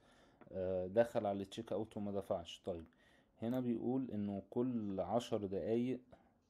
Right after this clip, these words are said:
اول عشر دقايق، آه، بيبعت الاول ايميل، بعدها بيبعت بعد عشر ساعات تاني ايميل ريتارجت، بعدها بيوم بيبعت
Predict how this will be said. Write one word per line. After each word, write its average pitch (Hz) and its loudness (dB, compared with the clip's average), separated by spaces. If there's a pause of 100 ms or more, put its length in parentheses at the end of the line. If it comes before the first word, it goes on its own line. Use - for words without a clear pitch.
(220)
اول 123 10
عشر 110 2
دقايق، 117 0 (580)
آه، 95 -4
بيبعت 104 2
الاول 101 0
ايميل، 120 0
بعدها 101 2
بيبعت 98 -2
بعد 104 2
عشر 101 0
ساعات 98 -4 (100)
تاني 107 0
ايميل 117 2 (400)
ريتارجت، 107 -2
بعدها 98 2 (140)
بيوم 104 2
بيبعت 101 0